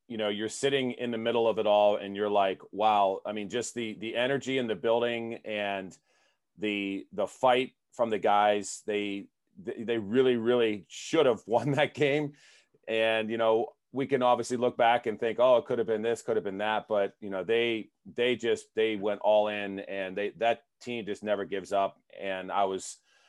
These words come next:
just totally caught up in it yesterday. And, you know, the, the voice is a little strained this morning, you know, from that, even though it was an afternoon game, but I got home last night, you know, before eight o'clock, and it was like, "Wow, I'm,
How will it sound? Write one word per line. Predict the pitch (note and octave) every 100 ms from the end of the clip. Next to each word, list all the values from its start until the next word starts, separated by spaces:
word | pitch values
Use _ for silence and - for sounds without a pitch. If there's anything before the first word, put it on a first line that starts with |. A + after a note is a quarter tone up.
| _ _
just | B2 B2 -
totally | D#3 F3 D3+
caught | C#3+ C3
up | A#2 B2
in | A2+
it | G#2
yesterday. | A2 G#2+ A#2 G#2+ G#2+ G#2
And, | F#2+ F#2+
you | G#2
know, | G2+
the, | G#2 G2
the | G2 G2
voice | A#2 B2+ A#2
is | G#2+
a |
little | A#2 A2+
strained | - A#2 A2+
this | G#2+ -
morning, | A2+ A2 A2 G2+
you | G#2
know, | G2
from | - B2 B2
that, | B2+ B2+ B2+
even | A#2+ A2+
though | A2+ A2+
it |
was | G#2 A2+
an | G#2+
afternoon | G#2+ G#2+ - A2 A2+
game, | A2 A2 A2+
but | G2+
I | A2
got | A2
home | G#2+ A2+
last | A2 G#2+ G#2 -
night, | G#2+ A2+ G#2+
you |
know, | G#2 G#2 F#2
before | F#2 A2+ A2+ A2
eight | G#2
o'clock, | - G#2 A#2 -
and | F#2 F2 - _ _ _ _ -
it | A2
was | A2+ G#2+
like, | G2+ G2
"Wow, | G2+ A#2 A2
I'm, | G2+ A#2 A2+ G2+